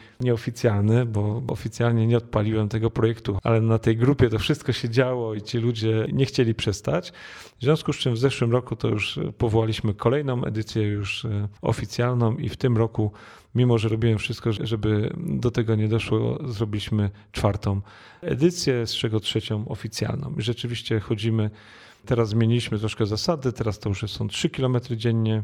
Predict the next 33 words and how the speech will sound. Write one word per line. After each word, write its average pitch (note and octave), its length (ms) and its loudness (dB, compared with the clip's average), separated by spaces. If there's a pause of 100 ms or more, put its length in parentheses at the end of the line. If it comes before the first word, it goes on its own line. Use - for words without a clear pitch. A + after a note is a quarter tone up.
(140)
ale D#3 220 2
mamy C3 260 0
ludzi, A2+ 280 2
którzy G#2 540 -2 (540)
chodzą, B2 500 0
którzy G#2+ 400 -4
jeżdżą G#2 240 0
na G2+ 160 2
rowerze, G2+ 720 -2
niektórzy A2+ 520 -4
pływają G#2 560 0
i G#2+ 60 -4
to G#2 140 -4
też G#2 220 -6
jakoś G#2+ 220 -6
tam G2+ 160 -4
przeliczamy. G2+ 760 -4 (460)
Mamy A#2 260 2
takich, A#2 360 -2
którzy G#2 760 0
chodzą G2+ 500 0 (460)
codziennie A2 540 2
po G2 260 0
dwadzieścia G#2 500 -2
kilometrów G#2+ 800 -2
i A2 40 -8
to A#2+ 100 -6
jest, - 400 -8 (360)
e, F#2+ 40 -2
wpisane G#2+ 560 0
w G2 100 -8
ich - 160 -8
życie. B2+ 500 -4